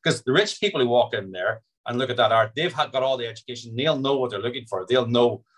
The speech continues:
what, what they, what they're looking at. But it's, it's gonna hurt the poorest people the most.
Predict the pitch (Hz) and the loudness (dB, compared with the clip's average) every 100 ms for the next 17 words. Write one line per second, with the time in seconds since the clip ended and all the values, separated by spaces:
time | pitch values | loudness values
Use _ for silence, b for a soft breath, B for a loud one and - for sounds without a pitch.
0 | _ 117 113 - 123 123 107 87 110 104 | _ -4 -4 -2 -2 0 -2 -2 -4 -2
1 | 92 92 123 - 107 85 90 - B _ | -4 -2 -2 -2 -4 -6 -8 -12 B _
2 | 117 113 - - - 170 - 151 151 - | 2 2 -2 -4 -4 -2 0 4 4 2
3 | - 160 - _ - 117 147 151 - 135 | 0 -2 -2 _ -18 -8 -4 -4 -6 -12
4 | 139 131 131 123 - | -10 -8 -6 -6 -10